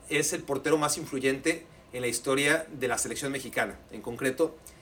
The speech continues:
en las Copas del Mundo, que es al final de cuentas lo que importa. Y yo ya no lo reduciría únicamente a la posición de portero. Díganme ustedes qué otra figura en la historia de las Copas del Mundo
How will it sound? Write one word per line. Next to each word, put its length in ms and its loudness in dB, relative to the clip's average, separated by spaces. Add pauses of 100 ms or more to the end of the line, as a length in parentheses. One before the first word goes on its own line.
(120)
en 100 -6
las 140 -2
Copas 580 4
del 140 2
Mundo, 340 4
que 140 2
es 160 0
al 80 2
final 180 2
de 80 -2
cuentas 480 0 (260)
lo 140 0
que 80 -2
importa. 500 2 (220)
Y 140 0
yo 160 10
ya 120 10
no 120 8
lo 120 12
reduciría 680 6
únicamente 880 4 (280)
a 120 0
la 140 2
posición 360 0
de 80 4
portero. 500 4 (340)
Díganme 260 6
ustedes 480 4 (440)
qué 360 6 (180)
otra 480 2
figura 560 4 (100)
en 120 -4
la 80 0
historia 380 4
de 40 6
las 160 2
Copas 320 2
del 140 0
Mundo 420 2